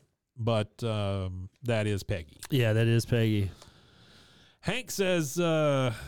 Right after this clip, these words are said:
Speaker 1: "Yeah, I think you've mentioned that, Peggy." Uh, and, uh, then here comes the lady, uh, from Bibs and Cribs and says, uh, "Oh, Missus Hill, nice to see you again. Still just looking?" Uh, they're over there looking at car seats.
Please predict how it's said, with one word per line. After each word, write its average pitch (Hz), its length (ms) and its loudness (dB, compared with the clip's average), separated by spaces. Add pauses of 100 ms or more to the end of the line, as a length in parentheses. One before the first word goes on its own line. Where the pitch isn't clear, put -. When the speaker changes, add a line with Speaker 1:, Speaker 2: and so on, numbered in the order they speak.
(140)
Speaker 1:
"Yeah, 170 340 -4
I 135 120 -4
think 170 260 -10
you've 143 160 -6
mentioned 143 440 -2
that, 120 200 -4
Peggy." 135 420 -2
Uh, 117 600 -4 (320)
and, 117 480 -4
uh, 117 220 0
then 147 260 -2
here 170 180 0
comes 185 360 -4
the 139 100 -2
lady, 131 580 0
uh, 117 260 -4
from 117 600 -4
Bibs 127 260 0
and 110 120 -6
Cribs 127 540 -2
and 110 180 -4
says, 117 640 -4
uh, 110 400 -2
"Oh, 277 260 0
Missus 190 360 -4
Hill, 185 340 0
nice 147 240 -4
to 156 80 -8
see 175 140 -6
you 165 180 -2
again. 110 400 -4
Still 107 300 -2
just 120 200 -6
looking?" 196 440 -6 (560)
Uh, 104 260 -2
they're 110 220 -2
over 104 100 -2
there 101 140 -2
looking 104 200 -2
at 92 80 -8
car 113 240 -2
seats. 98 440 -6